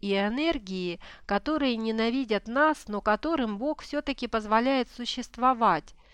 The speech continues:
Я говорю вам, что эти силы могут проникать через завесу в материальный мир и подчиняться таким созданиям, как мадам Менделип. Это так. Ведьмы и колдуны – рука об руку со злом. Это так.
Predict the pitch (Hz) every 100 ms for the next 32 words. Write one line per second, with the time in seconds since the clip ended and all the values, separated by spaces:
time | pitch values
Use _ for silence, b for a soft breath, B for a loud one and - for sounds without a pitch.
0 | b - 214 196 196 208 254 294 214 196
1 | - 233 247 202 - - 294 247 202 240
2 | 254 214 - 208 208 220 254 247 - 214
3 | 202 185 202 247 196 220 202 202 - 214
4 | 214 208 196 190 196 254 311 B B B
5 | B - 220 - 208 - 226 269 311 -
6 | 202 214 254 247 226 214 202 254 302 254
7 | 208 185 196 - 208 208 247 254 240 226
8 | 185 170 165 156 - b b b - 214
9 | 233 - 247 180 165 - - _ - 180
10 | 233 214 196 185 - 185 175 196 226 294
11 | 269 B B 196 196 - 269 254 - 254
12 | 240 254 - 247 262 262 240 240 220 170
13 | 175 - - 180 - 247 - 202 196 -